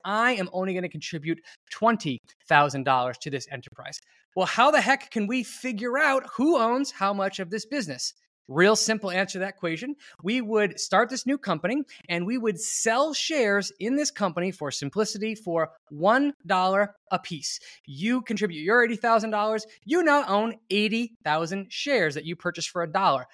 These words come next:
I contribute twenty thousand dollars. I now own twenty thousand,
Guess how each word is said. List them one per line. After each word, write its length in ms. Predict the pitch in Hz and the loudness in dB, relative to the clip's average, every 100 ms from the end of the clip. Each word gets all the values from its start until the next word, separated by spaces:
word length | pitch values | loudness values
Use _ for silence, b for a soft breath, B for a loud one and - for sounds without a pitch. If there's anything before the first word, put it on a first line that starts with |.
| B B | B B
I 140 | 156 180 | -2 -2
contribute 480 | 196 - 175 185 | -4 -6 -4 -6
twenty 240 | - 254 277 | 0 0 2
thousand 320 | 262 247 233 | 2 0 0
dollars. 320 | 233 233 226 - | -2 0 0 -4
I 220 | 170 208 | -2 0
now 200 | 226 214 208 | 4 2 2
own 240 | 190 208 | -6 -8
twenty 520 | 208 - 320 311 180 151 | -8 0 0 0 -6 -4
thousand, 440 | 170 156 147 147 | -2 -2 -4 -10